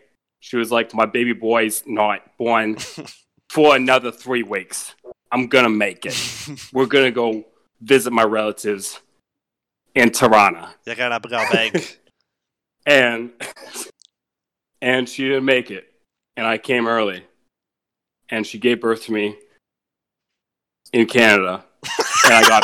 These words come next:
Speaker 2: <laughs>
Speaker 1: and, and it happened, it happened the same day that the mother I have now was giving birth.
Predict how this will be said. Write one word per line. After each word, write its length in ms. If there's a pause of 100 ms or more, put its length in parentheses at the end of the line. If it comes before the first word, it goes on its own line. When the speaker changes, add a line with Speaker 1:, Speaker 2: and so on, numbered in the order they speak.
(160)
Speaker 2:
<laughs> 160
Speaker 1:
and, 200
and 120
it 80
happened, 460
it 180
happened 380
the 60
same 360
day 400 (280)
that 300 (600)
the 80
mother 480
I 140
have 300
now 440 (260)
was 180 (120)
giving 320
birth. 500